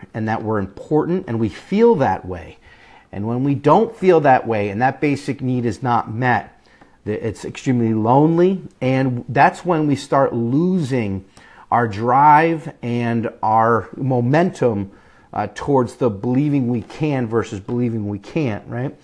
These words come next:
So I wanna look at love and belonging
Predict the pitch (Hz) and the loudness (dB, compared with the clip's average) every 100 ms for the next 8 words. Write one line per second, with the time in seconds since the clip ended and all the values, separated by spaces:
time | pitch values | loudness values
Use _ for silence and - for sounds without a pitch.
0 | _ _ _ _ - 143 131 131 - 131 | _ _ _ _ 2 4 4 2 -2 0
1 | 147 143 123 139 165 180 - 156 123 120 | 2 2 0 2 2 0 -4 0 2 0
2 | - - _ _ _ - 123 147 147 123 | -4 -20 _ _ _ -2 4 4 4 0
3 | 120 123 160 165 143 123 107 | -2 2 4 4 2 0 -2